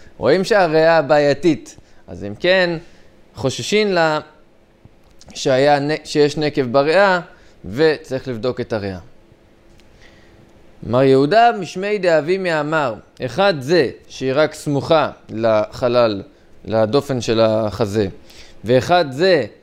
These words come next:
שיש אפילו צמחים מסביב ל-, בריאה, מסביב ל-, למקום שהיא דבוקה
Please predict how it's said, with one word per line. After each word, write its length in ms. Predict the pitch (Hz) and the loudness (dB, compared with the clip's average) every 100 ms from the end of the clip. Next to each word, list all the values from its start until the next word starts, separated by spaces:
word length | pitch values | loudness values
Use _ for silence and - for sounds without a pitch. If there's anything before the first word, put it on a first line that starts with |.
| _ - | _ -8
שיש 220 | 143 143 | -8 -8
אפילו 240 | 143 151 | -6 -6
צמחים 920 | 143 - 160 151 120 208 240 165 107 92 _ _ _ _ | -6 -6 -2 -2 0 0 0 -4 -10 -16 _ _ _ _
מסביב 800 | 127 - 143 135 165 120 101 104 - _ _ _ - - | -14 -6 -4 0 -2 -2 -8 -18 -20 _ _ _ -20 -14
ל-, 100 | - 113 113 110 110 107 107 107 104 - - - - | -2 0 2 2 2 0 -2 -4 -8 -18 -20 -20 -20
בריאה, 500 | - 113 120 143 175 | -4 -2 0 2 0
מסביב 480 | 151 123 139 131 147 | -2 -6 -8 -6 -4
ל-, 160 | 135 120 | -4 -4
למקום 340 | 127 120 139 | -6 -6 -8
שהיא 140 | 131 127 | -6 -8
דבוקה 460 | 110 123 156 135 | -8 -2 2 0